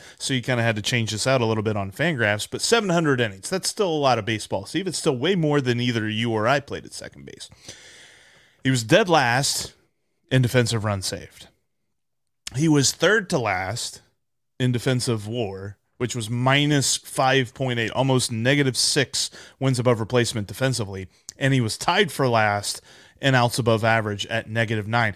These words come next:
His defensive runs saved were negative fifteen. So he was fifteen runs saved below replacement level. Not, not good,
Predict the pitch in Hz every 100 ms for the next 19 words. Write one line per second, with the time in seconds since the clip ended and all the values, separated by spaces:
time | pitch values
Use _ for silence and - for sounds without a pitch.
0 | - - 147 120 135 196 208 175 160 156
1 | - 147 139 117 123 110 117 131 139 135
2 | 117 - - _ - 151 139 - 147 120
3 | 104 127 120 117 - - 202 226 - -
4 | - 196 185 156 131 143 147 135 - 147
5 | 135 120 107 113 110 127 127 113 120 107
6 | - 135 175 190 135 120 113 95 98 127
7 | 170 - - - - 147 175 - 131 185
8 | 226 208 117 117